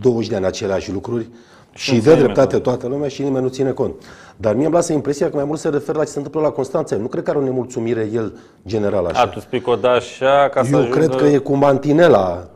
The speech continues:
Speaker 1: Eu cred că e nemulțumit de ce se întâmplă. El a avut niște promisiuni când a f-, făcut
Speaker 2: Da.
Speaker 1: Farul Constanța.
Speaker 2: Da.
Speaker 1: I s-a promis că susținere, din punct de vedere financiar, din punct de vedere al infrastructurii, din punct de vedere al stadionului.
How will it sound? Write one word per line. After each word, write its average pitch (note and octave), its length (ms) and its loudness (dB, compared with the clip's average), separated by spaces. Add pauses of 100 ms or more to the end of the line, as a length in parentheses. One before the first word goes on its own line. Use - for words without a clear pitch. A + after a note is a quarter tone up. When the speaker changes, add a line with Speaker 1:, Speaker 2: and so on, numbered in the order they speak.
(220)
Speaker 1:
Eu A2+ 100 -4
cred D3 160 -2
că D3 80 0
e C#3 40 4
nemulțumit C3+ 380 2
de B2+ 80 0
ce C#3 100 -2
se C3 140 -6
întâmplă. C3 540 -2
El A2+ 100 -2
a G#2 40 0
avut G#2 120 -4
niște B2 160 -6
promisiuni A#2 440 -6
când A2 200 -4
a G2 120 -2
f-, - 80 -16 (240)
făcut - 560 -6 (240)
Speaker 2:
Da. G2+ 120 -8
Speaker 1:
Farul B2 240 4
Constanța. G#2 600 -4 (180)
Speaker 2:
Da. G2+ 160 -6
Speaker 1:
I A2 60 -6
s-a A#2+ 160 2
promis B2 340 0
că A#2 200 0 (140)
susținere, B2 540 -2 (260)
din A#2 140 2
punct D#3+ 180 2
de D#3+ 60 6
vedere C#3+ 280 4
financiar, C3 640 0 (280)
din G#2+ 140 -6
punct C3+ 200 -2
de C3+ 60 8
vedere B2+ 300 4
al A#2+ 120 6
infrastructurii, B2+ 840 2 (360)
din G#2+ 140 -6
punct B2+ 200 -2
de B2 60 4
vedere B2+ 200 6
al B2 100 2
stadionului. B2+ 640 4